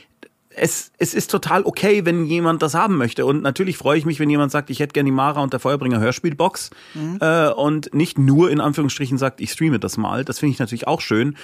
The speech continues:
Speaker 1: vor allem, wenn sie dann bei irgendeiner Con kommen und ich's dann unterschreiben kann, was bei
Speaker 2: Ja.
Speaker 1: Streaming verdammt schwierig ist.
Speaker 2: Ja.
Speaker 1: Obwohl ich auch schon auf Kindles unterschrieben habe, so ist
Speaker 2: Ah.
Speaker 1: nicht. Ja. Äh, <laughs> ja, nicht nur auf der Rückseite, sondern auf expliziten Wunsch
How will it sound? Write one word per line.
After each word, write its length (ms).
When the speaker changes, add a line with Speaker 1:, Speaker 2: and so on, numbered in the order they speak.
Speaker 1:
vor 160
allem, 180
wenn 120
sie 120
dann 180
bei 100
irgendeiner 260
Con 300
kommen 300
und 180
ich's 140
dann 140
unterschreiben 440
kann, 320
was 240
bei 120
Speaker 2:
Ja. 60
Speaker 1:
Streaming 400
verdammt 460
schwierig 300
ist. 260
Speaker 2:
Ja. 220
Speaker 1:
Obwohl 240
ich 100
auch 100
schon 140
auf 160
Kindles 340
unterschrieben 440
habe, 180
so 100
ist 120
Speaker 2:
Ah. 60
Speaker 1:
nicht. 160
Ja. 280
Äh, 80
<laughs> 1120
ja, 200
nicht 220
nur 100
auf 80
der 120
Rückseite, 460
sondern 240
auf 80
expliziten 760
Wunsch 420